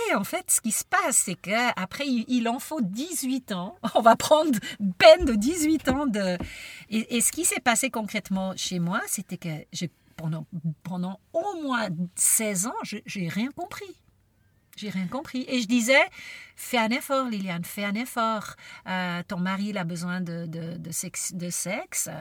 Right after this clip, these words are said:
Et j'avais aussi tous ces schémas, hein, que, dont on parle. L'homme, euh, il, il a plus besoin que la femme, où je me suis trouvée plein, plein de, de, pour dire, « Mais fais un effort, prends sur toi. »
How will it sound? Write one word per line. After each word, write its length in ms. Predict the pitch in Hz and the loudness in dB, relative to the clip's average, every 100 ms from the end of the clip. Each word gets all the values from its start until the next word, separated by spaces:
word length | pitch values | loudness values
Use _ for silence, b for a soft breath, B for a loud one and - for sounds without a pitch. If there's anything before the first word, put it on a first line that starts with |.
| 170 | -8
Et 80 | 170 | -8
j'avais 280 | 160 156 208 | -6 -6 -4
aussi 320 | 175 - 226 | -4 -4 -6
tous 140 | - | -6
ces 180 | 185 170 | -4 -4
schémas, 440 | - - 214 220 | -2 -2 0 0
hein, 300 | 214 170 196 | 0 -2 -4
que, 100 | 196 | -6
dont 200 | 180 170 | -8 -6
on 100 | 165 | -8
parle. 520 | 156 180 196 202 175 170 | -4 -2 0 0 -2 -6
L'homme, 580 | 180 185 190 190 185 165 - | -4 -4 -2 -2 -2 -4 -8
euh, 60 | 98 | -12
il, 100 | - B B 175 - | -12 B B -14 -6
il 160 | 175 | -4
a 60 | 156 | -4
plus 320 | - 202 180 | -2 -2 0
besoin 300 | 170 180 185 | -2 -2 -2
que 120 | 175 | -2
la 120 | 208 247 | -2 0
femme, 440 | 214 208 208 202 | 0 2 2 0
où 20 | |
je 100 | 165 | 0
me 60 | 185 | -2
suis 160 | - 196 | -2 -6
trouvée 240 | 202 185 | -6 -8
plein, 340 | - - 320 320 | -8 -12 -12 -8
plein 260 | 285 285 | -4 -2
de, 200 | 269 214 | -2 -4
de, 220 | 190 180 165 160 B B B B - | -6 -6 -6 -10 B B B B -4
pour 200 | 269 196 | -2 0
dire, « 200 | 285 359 202 | -2 0 0
Mais 120 | 170 | 0
fais 200 | - 262 | -2 -4
un 140 | 254 | -2
effort, 480 | 277 - 370 349 330 | -4 -4 -4 -2 -4
prends 220 | - 220 | -6 -6
sur 260 | 208 277 - | -4 -6 -8
toi. » 500 | - 233 226 240 | -4 2 4 4